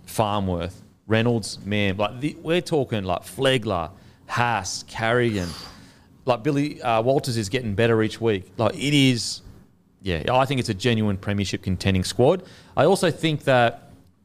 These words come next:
to a degree, it has to happen this year because we'll lose Flegler and Her-, Herbie Farnworth, and I think they're,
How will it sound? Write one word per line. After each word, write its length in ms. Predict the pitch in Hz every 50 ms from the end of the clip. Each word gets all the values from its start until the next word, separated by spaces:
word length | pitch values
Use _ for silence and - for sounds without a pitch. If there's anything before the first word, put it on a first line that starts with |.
| _ -
to 300 | - - - 202 202 208
a 20 | 185
degree, 760 | 151 135 110 - 127 143 160 160 147 127 110 107 123 143 - - - - - - - - - - - - - _ _ _ _ _ _ _ _ _
it 80 | 147 135
has 260 | 117 139 151 - -
to 60 | - 143
happen 380 | 131 - - 120 110 104 101 92
this 340 | 92 123 156 - - - 175
year 260 | 180 190 202 226 226
because 380 | - 143 - - 147 143 107
we'll 200 | 113 117 117 107
lose 360 | 104 113 117 123 139 135 - -
Flegler 400 | - 131 135 131 135 135 131 -
and 140 | 131 127 110
Her-, 200 | 107 - 127 -
Herbie 240 | 127 135 123 123 123
Farnworth, 500 | - - 131 131 139 147 160 180 180 -
and 120 | 139 113
I 60 | 107
think 180 | 95 - 131 123
they're, 260 | 123 110 101 101 -